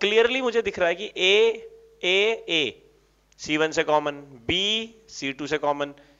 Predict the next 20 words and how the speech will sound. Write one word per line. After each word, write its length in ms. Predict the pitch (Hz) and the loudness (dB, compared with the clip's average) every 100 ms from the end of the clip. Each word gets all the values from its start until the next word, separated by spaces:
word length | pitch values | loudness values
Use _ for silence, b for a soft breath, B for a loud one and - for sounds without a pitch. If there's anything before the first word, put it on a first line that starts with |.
| - | -14
सी 520 | - - 196 214 226 | -10 -6 -4 -2 -6
सी 200 | - 147 | -8 -8
थ्री 200 | 143 135 | -6 -8
से 100 | 117 | -8
कॉमन, 260 | 110 101 98 | -10 -12 -8
हाँ 160 | 110 151 | -4 -2
कि 140 | 156 | -4
ना? 160 | 127 98 b b b _ | -8 -10 b b b _
तो 80 | 202 | 0
बस 140 | 220 | 2
बात 200 | 208 214 | 4 2
खत्म। 320 | 233 226 208 185 | 2 -2 -2 2
लेफ्ट 240 | 185 - | 2 2
हैंड 140 | 220 | -4
साइड 320 | 202 208 165 - _ _ _ _ _ _ _ - | 2 2 2 -8 _ _ _ _ _ _ _ -2
taking 300 | 170 190 202 | -2 -2 4
common, 300 | 202 185 160 160 - _ _ _ _ _ _ _ _ _ _ | 4 4 0 -6 -20 _ _ _ _ _ _ _ _ _ _
taking 420 | 127 127 127 160 202 247 _ _ _ _ | -8 -6 -2 -4 -4 -10 _ _ _ _
common 380 | 165 185 180 165 165 - _ _ _ _ _ | 2 4 2 -2 -8 -20 _ _ _ _ _
A, 180 | 151 156 | -2 0